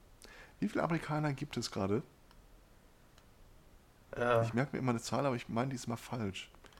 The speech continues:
Speaker 1: Ich
Speaker 2: Mm,
Speaker 1: meine, wir sind so bei
Speaker 2: paar hundert
Speaker 1: vierhundert Millionen.
Speaker 2: Millionen. Hm. Kann, kann hinkommen.
Speaker 1: Ich bin mir relativ sicher, dass diese zweihundert Millionen Zahl,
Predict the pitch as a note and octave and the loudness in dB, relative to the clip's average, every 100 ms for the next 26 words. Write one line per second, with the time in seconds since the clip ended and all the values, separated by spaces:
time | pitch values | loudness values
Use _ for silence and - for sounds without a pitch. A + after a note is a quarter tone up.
0 | - - - - - - - - - - | -20 -20 -20 -20 -20 -20 -20 -20 -20 -20
1 | - - - E3 E3+ D#3+ D3+ D3 B2 C3+ | -20 -18 -10 -2 4 8 8 6 4 -2
2 | B2 A#2+ C3 B2+ C#3+ C3+ C#3 C3+ C3+ C3 | 4 6 10 10 10 10 10 8 4 2
3 | D#3 C3+ D3 - - D3 C#3+ D3 - - | 2 2 0 -4 -6 0 0 -2 -6 -20
4 | - - - - - C#3 C3 A#2 C3+ C3 | -20 -20 -20 -16 0 2 2 -2 0 2
5 | C3+ C3+ C3 A#2+ - - - - F#3+ E3+ | 2 6 6 6 -8 -12 -6 -2 2 2
6 | F#2+ A2+ E3 D3+ C3+ C3 A#2+ - A#2+ A2+ | 4 4 4 -2 -4 0 0 0 -2 0
7 | G#2 A#2 - G#2 G#2 A#2 - A2+ A#2 - | 2 2 0 -2 0 0 0 2 2 2
8 | A2 | 2